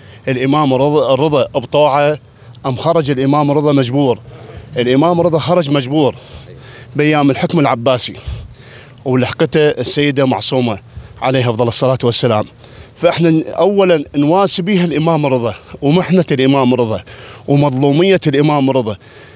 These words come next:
الثانية وبعد نواسي بيها سيدتي ومولاتي فاطمة الزهراء، الرواية الأولى والرواية الثانية والرواية الثالثة، استشهاد الزهراء. فمثل ما ذكروا أخوتي هسه قبل شوية، الجو البارد يخدم الزاير.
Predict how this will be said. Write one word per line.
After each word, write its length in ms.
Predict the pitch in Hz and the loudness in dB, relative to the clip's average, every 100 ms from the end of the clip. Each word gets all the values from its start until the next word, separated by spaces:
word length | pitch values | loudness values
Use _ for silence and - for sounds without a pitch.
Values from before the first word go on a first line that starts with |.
| - | -10
الثانية 400 | 135 - 180 190 | -8 -2 0 2
وبعد 360 | 180 170 147 156 | 2 2 0 2
نواسي 380 | 160 190 190 175 | 2 2 2 0
بيها 340 | 190 151 151 - | 0 0 0 -4
سيدتي 560 | - - 156 170 175 170 | -12 -2 0 2 0 0
ومولاتي 540 | 156 151 170 160 175 | 0 2 2 0 -4
فاطمة 380 | 139 143 139 151 147 | -2 0 0 -2 -2
الزهراء، 420 | 135 131 120 104 - - - - - - | -2 -2 -4 -6 -10 -20 -20 -20 -20 -2
الرواية 400 | 135 135 147 156 | 0 2 4 2
الأولى 360 | 147 151 156 147 | 2 0 2 0
والرواية 480 | 127 123 131 156 147 | 0 -2 2 2 0
الثانية 420 | - 165 165 180 | 0 -2 0 0
والرواية 460 | 123 - 127 147 | 0 0 0 0
الثالثة، 440 | 151 - 123 104 101 - - - - - | 0 0 -2 -4 -14 -16 -20 -20 -20 -12
استشهاد 500 | 143 - 127 151 156 | -10 -4 -2 0 0
الزهراء. 440 | 135 123 117 110 - - - - - - | -2 -2 0 0 -4 -10 -20 -20 -20 -10
فمثل 540 | 175 165 151 180 226 220 | 0 0 2 0 2 2
ما 160 | 208 | 4
ذكروا 400 | 190 175 175 160 | 2 0 0 0
أخوتي 360 | 156 151 143 143 | 0 0 0 -4
هسه 160 | - | -4
قبل 260 | 143 139 131 | -4 -2 -2
شوية، 420 | - 131 - 117 - - - - - 156 | -2 0 0 -4 -6 -20 -20 -16 -6 -4
الجو 380 | 127 160 202 | 0 0 2
البارد 420 | 196 170 190 185 160 | 2 2 2 2 0
يخدم 300 | 180 165 165 | -2 0 -2
الزاير. 400 | 123 127 110 | 0 -2 -2